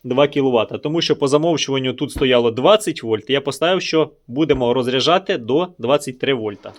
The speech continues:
Пройшло орієнтовно півгодини, навантаження трішечки виросло. Один п'ятдесят чотири кіловата і по вольтах у нас двадцять п'ять і чотири вольта.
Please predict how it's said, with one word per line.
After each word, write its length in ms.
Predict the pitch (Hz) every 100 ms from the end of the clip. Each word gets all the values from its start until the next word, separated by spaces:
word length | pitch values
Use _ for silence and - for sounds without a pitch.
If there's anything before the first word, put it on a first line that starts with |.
| -
Пройшло 360 | 160 156 202
орієнтовно 580 | 185 175 175 185 160 143
півгодини, 760 | - 175 139 160 160 208 214 185 - 135
навантаження 960 | 151 160 160 180 165 127 127 117 113 104 -
трішечки 520 | 131 113 131 - 127
виросло. 540 | 151 180 175 180 190 185 - - - - - - -
Один 320 | 151 151 190
п'ятдесят 400 | 165 160 156 170
чотири 280 | - 175 156
кіловата 600 | 156 175 190 226 233 262 233
і 140 | 196 170
по 160 | 156
вольтах 420 | 147 214 208 190
у 40 | 165
нас 120 | 147
двадцять 320 | 135 160 135
п'ять 200 | 202 202
і 20 |
чотири 300 | 143 - 143
вольта. 380 | 123 110 104 107